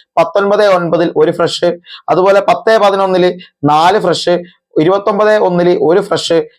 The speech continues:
ഇരുപത്തിമൂന്ന് എട്ടില് രണ്ട്, പിന്നെ അഞ്ച് ഫ്രഷ്, പതിനാല് പത്തില് രണ്ട് ഫ്രഷ്, ആ, മൂന്നാം തീയതി മൂന്ന് അഞ്ച് രണ്ടായിരത്തി ഇരുപത്തഞ്ചില് അഞ്ച് ഫ്രഷ് വേക്കൻസി. ഇങ്ങനെ ആകെ മുപ്പതോളം വേക്കൻസികളാണ്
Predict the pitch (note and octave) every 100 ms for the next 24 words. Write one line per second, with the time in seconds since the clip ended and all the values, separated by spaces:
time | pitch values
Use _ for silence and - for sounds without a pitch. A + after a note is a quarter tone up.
0 | - D3+ F#3 F#3 G3 G3 G3 F#3 F3+ F3
1 | F3 - D#3 D#3+ E3 D#3 D3+ D3+ D#3 F#3
2 | A3+ E3 D3 F3 E3+ - - - D3+ F3
3 | G3 G3 G3+ F3+ F3 F3 F3 F3 _ -
4 | D#3 D#3 D#3 F3+ G#3 F#3 - E3+ D#3+ _
5 | _ C#3+ C#3+ C#3+ D#3 F3+ G#3 G#3+ F#3 F3
6 | E3+ E3+ F3 _ _ - C#3+ F3+ G3+ F#3+
7 | F3+ G3+ F#3 E3+ F3 E3+ E3+ F#3 E3+ D3+
8 | D#3+ - - D#3+ E3 D#3+ - D3 C#3 D3+
9 | - C3+ A#2+ - - - D#3+ F3 E3+ F3+
10 | F#3+ A3 A3 _ D#3 D#3 F#3+ G3+ G#3+ G#3+
11 | F#3 F3+ F3+ - E3+ D#3 D#3+